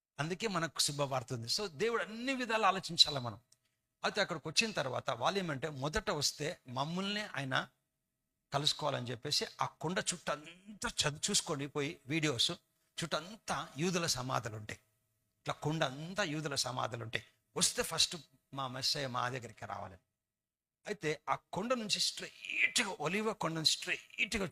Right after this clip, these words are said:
చూడు నువ్వు, people who went to Israel, they come to know, స్ట్రైట్ చూసి అక్కడ ఈస్టర్న్ గేట్ ఉంటది, దాన్ని గోల్డెన్ గేట్ అంటారు. ఆ గోల్డెన్ గేట్ దగ్గర ఇట్లా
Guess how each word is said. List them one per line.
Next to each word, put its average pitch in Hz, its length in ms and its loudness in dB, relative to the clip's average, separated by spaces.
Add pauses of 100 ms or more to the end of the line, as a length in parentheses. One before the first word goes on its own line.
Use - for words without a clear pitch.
చూడు 147 120 -2
నువ్వు, 123 420 -8 (360)
people 170 200 -4
who 143 120 -2
went 151 160 -4
to 131 100 -2
Israel, 131 240 0
they 120 120 -6
come 120 160 -4
to 117 100 -4
know, 135 120 -2 (340)
స్ట్రైట్ - 560 -6
చూసి 170 260 2
అక్కడ 151 260 -2 (340)
ఈస్టర్న్ 175 460 2
గేట్ 135 220 -2
ఉంటది, 117 260 -6 (200)
దాన్ని 131 140 -2
గోల్డెన్ 151 480 0
గేట్ 123 200 -8
అంటారు. 110 260 -12 (880)
ఆ 143 40 2
గోల్డెన్ 190 560 2
గేట్ 139 200 -2
దగ్గర 117 240 0 (920)
ఇట్లా 147 240 0